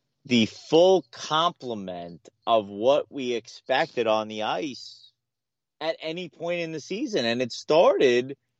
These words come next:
with the whole sort of DeAngelo debacle where, you know, he's being sat down, you know, after, you know, the second game of the season or whenever that was.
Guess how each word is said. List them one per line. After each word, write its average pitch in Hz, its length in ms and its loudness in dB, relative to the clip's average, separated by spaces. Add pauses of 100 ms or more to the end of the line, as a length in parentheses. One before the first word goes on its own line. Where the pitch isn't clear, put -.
(380)
with 165 180 2
the 180 160 4
whole 190 360 2
sort 190 260 -6
of 180 100 -2
DeAngelo 170 1040 0 (840)
debacle 101 720 -2 (640)
where, 131 520 4
you 143 160 -8
know, 139 160 -6
he's 156 460 -12
being 147 480 -6
sat 139 420 -2
down, 131 840 -2 (500)
you 151 240 2
know, 143 540 4
after, 143 1300 0
you 165 160 -8
know, 139 140 2
the 135 200 4 (180)
second 156 420 0
game 156 260 6
of 151 60 0
the 147 100 4
season 208 420 0
or 110 80 2
whenever 135 300 0
that 135 200 4
was. 160 520 -8